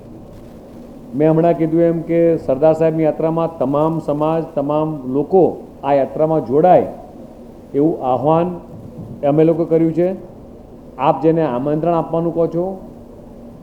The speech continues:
આપના માધ્યમથી પણ એવું કહું છું કે મીડિયા એક વખત ખાલી એ લોકોને પૂછે કે તમને લોકોને ક્યારેય સ્ટેચ્યુ ઓફ યુનિટી પર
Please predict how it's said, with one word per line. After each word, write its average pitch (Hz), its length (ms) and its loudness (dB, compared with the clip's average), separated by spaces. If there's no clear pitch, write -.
આપના 160 280 0
માધ્યમથી 156 580 0
પણ 170 120 0
એવું 147 220 2
કહું 165 180 0
છું 165 180 -4
કે 165 160 -2
મીડિયા 160 640 0
એક 208 260 4
વખત 131 260 0
ખાલી 165 340 4
એ 151 80 0
લોકોને 160 260 0
પૂછે 156 360 -4
કે 165 60 -2
તમને 147 380 0
લોકોને 165 340 0
ક્યારેય 160 720 0
સ્ટેચ્યુ 143 600 0
ઓફ 170 120 -2
યુનિટી 147 320 -2
પર 160 100 2